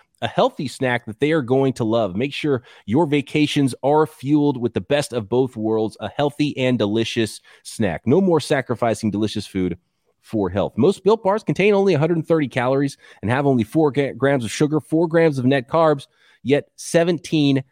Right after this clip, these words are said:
grams of protein. And most Built Bars, not the birthday cake, it's, it's got white frosting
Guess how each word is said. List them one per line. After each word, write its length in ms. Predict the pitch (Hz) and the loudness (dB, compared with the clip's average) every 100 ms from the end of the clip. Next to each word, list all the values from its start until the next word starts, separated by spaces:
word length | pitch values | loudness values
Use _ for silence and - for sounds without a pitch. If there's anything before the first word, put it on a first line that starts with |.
| _ | _
grams 480 | - 131 131 127 120 - | -4 0 2 2 -2 -8
of 120 | 98 | -8
protein. 500 | - 135 135 139 139 - | -2 0 0 0 0 -2
And 240 | 311 302 | -2 2
most 320 | 170 151 - - _ 110 | 2 2 -2 -18 _ -2
Built 300 | 160 170 - | 0 0 2
Bars, 380 | 135 123 123 - | 2 2 0 -6
not 240 | 320 - | -10 -8
the 60 | 131 | -2
birthday 400 | 185 - 95 85 | -2 -2 -4 -4
cake, 300 | 95 95 - | -4 -4 -4
it's, 200 | - - | -10 -4
it's 220 | 180 - 78 - | -6 -6 -20 -10
got 220 | 107 - | -8 -4
white 220 | 101 123 | -4 -4
frosting 500 | - 107 151 - 87 | -8 -8 -8 -6 -8